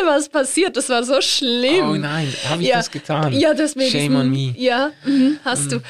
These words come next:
Speaker 1: Und das, das fand ich sehr bemerkenswert im letzten, ähm, Film, dass der neue Bond, also die neue Bondin, however you wanna call her,
Speaker 2: Ja.
Speaker 1: ähm, und
Speaker 2: Null null sieben.
Speaker 1: Daniel Craig, null null sieben und null null,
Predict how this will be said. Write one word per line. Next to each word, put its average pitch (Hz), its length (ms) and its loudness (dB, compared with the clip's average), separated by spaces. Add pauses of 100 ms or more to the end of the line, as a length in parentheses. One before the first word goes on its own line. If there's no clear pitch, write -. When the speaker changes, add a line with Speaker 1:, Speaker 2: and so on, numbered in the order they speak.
(160)
Speaker 1:
Und 277 300 0 (100)
das, - 240 -4 (160)
das - 140 -2
fand 349 180 0
ich 302 100 -2
sehr 302 140 2
bemerkenswert 269 680 -2
im 226 120 -6
letzten, 233 540 -4
ähm, 214 420 -6 (140)
Film, 262 420 0
dass 220 380 -4 (840)
der 233 80 0
neue 240 340 2
Bond, 254 480 0 (280)
also 220 200 -10
die 214 140 -8
neue 208 240 -2
Bondin, 196 720 -6 (380)
however 202 560 -10
you 185 100 -14
wanna 196 160 -12
call - 300 -16
her, 208 180 -2
Speaker 2:
Ja. 107 320 0 (160)
Speaker 1:
ähm, 240 320 0 (120)
und 247 140 2
Speaker 2:
Null 254 120 4
null - 180 4
sieben. 262 160 4
Speaker 1:
Daniel 294 80 2
Craig, 247 380 2
null 269 220 4
null 269 180 4
sieben 311 560 0
und 254 500 -2
null 262 100 -2
null, 269 140 4